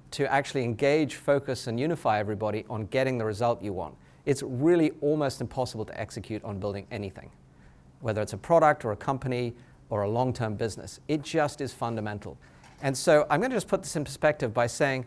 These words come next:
we've talked a little bit about the value prop. It is an important starting point. Obviously, if you don't have an idea for what you can build that's gonna solve a really meaningful problem, which we covered in that particular workshop,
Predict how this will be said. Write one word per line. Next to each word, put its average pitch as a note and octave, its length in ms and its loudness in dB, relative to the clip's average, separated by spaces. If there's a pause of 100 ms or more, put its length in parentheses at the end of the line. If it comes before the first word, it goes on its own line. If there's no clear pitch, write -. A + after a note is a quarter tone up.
(280)
we've E3+ 200 6
talked A#3 280 4
a E3+ 60 4
little D#3+ 200 6
bit C#3 100 4
about B2 260 4
the A#2 60 0
value A2+ 320 0
prop. - 320 -6
It C3+ 120 0
is D#3 140 2
an C#3 120 6
important B2+ 360 0
starting G#2+ 300 0
point. F2 260 -8
Obviously, A#2+ 300 -4
if G#2 80 -2
you A2+ 60 -2
don't B2 120 0
have A#2 160 -2
an A2+ 80 -4
idea A#2 420 0
for A2+ 160 -8
what G#2 240 -4
you - 60 -8
can G#2+ 180 -6
build B2 360 2
that's F#2+ 160 -10
gonna A2 160 -6
solve A2+ 260 -2
a G#2+ 40 -6
really G#2+ 200 -4
meaningful G#2+ 380 -8
problem, A#2 360 -2 (500)
which B2 180 -2
we B2 80 0
covered B2+ 280 4
in A#2 120 0
that A2+ 200 -2
particular A2 360 -4
workshop, A2+ 440 0